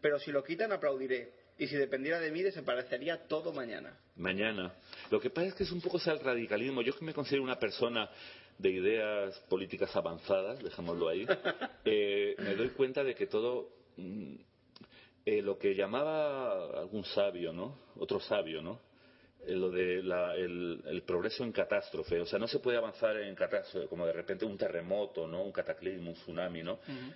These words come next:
Speaker 2: Hay que avanzar respetando un poco la dinámica biológica de la vida, ¿no?
Speaker 1: Ujú.
Speaker 2: Entonces,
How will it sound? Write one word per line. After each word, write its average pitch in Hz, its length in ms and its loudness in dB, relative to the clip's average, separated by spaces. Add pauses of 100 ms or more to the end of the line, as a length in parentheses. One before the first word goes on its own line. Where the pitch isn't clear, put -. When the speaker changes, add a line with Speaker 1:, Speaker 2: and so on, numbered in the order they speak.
Speaker 2:
Hay 92 140 0
que - 100 0
avanzar 101 540 -2 (600)
respetando 95 460 -2
un 98 80 -10
poco 98 240 0
la 92 80 6
dinámica 87 420 -2
biológica 85 680 0
de 76 280 -2
la 76 120 0
vida, 82 320 -2
¿no? 76 120 -6
Speaker 1:
Ujú. 127 520 -10
Speaker 2:
Entonces, 110 520 -2